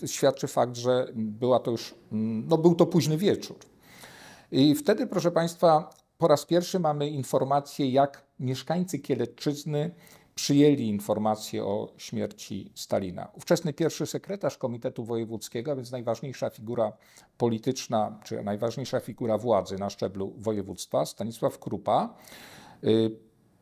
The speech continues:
poinformował swoich podwładnych, członków egzekutywy, cytuję:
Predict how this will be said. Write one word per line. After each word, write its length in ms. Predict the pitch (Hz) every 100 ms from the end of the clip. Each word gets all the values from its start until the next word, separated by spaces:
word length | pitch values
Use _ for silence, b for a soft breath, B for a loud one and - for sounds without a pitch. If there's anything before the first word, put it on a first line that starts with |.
| _
poinformował 760 | 151 143 - 139 165 170 143 127
swoich 520 | - - 131 120 - - 151 123 113
podwładnych, 760 | 135 123 123 104 98 98 156
członków 400 | 170 127 113 123
egzekutywy, 800 | 123 113 117 113 - 117 131 180 - b b
cytuję: 580 | - 135 151 160 180 196